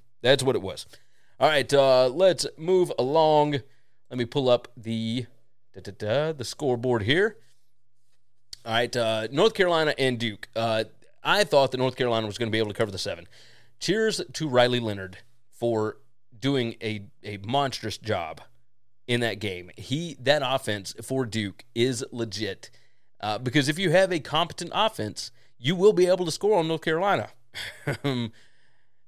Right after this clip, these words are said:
uh, Miami. Come on. Uh, Memphis lost in overtime, four overtimes to East Carolina. That puts them at four and three,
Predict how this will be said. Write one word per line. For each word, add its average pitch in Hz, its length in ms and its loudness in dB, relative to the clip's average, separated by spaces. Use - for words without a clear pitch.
uh, 104 300 -4
Miami. 107 460 -2
Come 117 180 -6
on. - 100 -14
Uh, 117 300 0
Memphis 165 520 -2
lost 131 340 2
in 131 100 0
overtime, 135 520 0
four 147 240 0
overtimes 110 720 -2
to 127 160 -8
East 110 180 -6
Carolina. 113 520 -2
That 110 200 0
puts 120 160 -2
them 110 160 -6
at - 80 -14
four 127 300 -6
and 92 200 -12
three, 170 440 -4